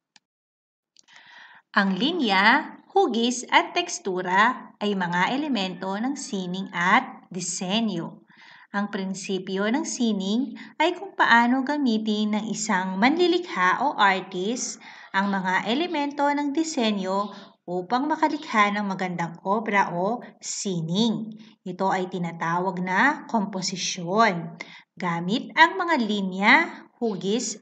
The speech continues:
at tekstura. Sa module na ito, ang mga mag-aaral ay inaasahang natutukoy ang iba't ibang hugis, linya at tekstura na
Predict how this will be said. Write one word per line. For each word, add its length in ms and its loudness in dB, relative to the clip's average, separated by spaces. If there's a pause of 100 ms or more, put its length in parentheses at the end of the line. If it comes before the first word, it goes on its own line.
(120)
at 560 2
tekstura. 880 -4 (2750)
Sa 320 4
module 560 2
na 80 2
ito, 320 -2
ang 400 2
mga 320 0
mag-aaral 880 2
ay 320 -2
inaasahang 1300 2 (560)
natutukoy 800 0
ang 160 2
iba't 240 -4
ibang 400 -4
hugis, 720 -4 (320)
linya 880 0
at 160 4
tekstura 1040 2
na 80 -2